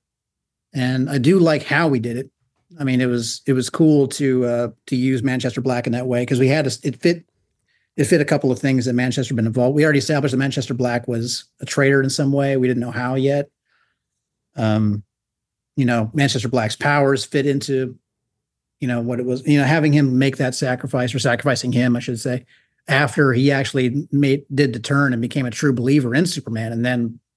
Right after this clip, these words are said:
losing him that way was powerful. Having Lex be the one who still knows and controls who gets to know, that really makes him, like, a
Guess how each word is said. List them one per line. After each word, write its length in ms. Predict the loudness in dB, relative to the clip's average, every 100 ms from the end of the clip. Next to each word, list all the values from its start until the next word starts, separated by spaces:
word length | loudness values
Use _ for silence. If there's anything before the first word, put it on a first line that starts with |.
| -6
losing 380 | 2 2 2
him 140 | 0 -2
that 160 | -4
way 320 | -4 -4 -4 -8 _ _ _ _ _ -4
was 100 | 0
powerful. 560 | 2 2 2 0 0
Having 280 | 0 2 4
Lex 340 | 4 2 -2 0
be 120 | 2
the 100 | 2
one 160 | 0
who 60 | -2
still 220 | -2 -2
knows 580 | 0 2 2 0 -2 -4
and 140 | -6
controls 460 | -4 -2 2 2 2
who 80 | -2
gets 240 | -2 -4
to 140 | -2 0
know, 380 | 2 2 0 _ _ _ _ _ _ _ _ -4
that 180 | -2 2
really 200 | 2 2
makes 260 | 0 -2
him, 100 | -2
like, 160 | -2 -2
a 180 | -4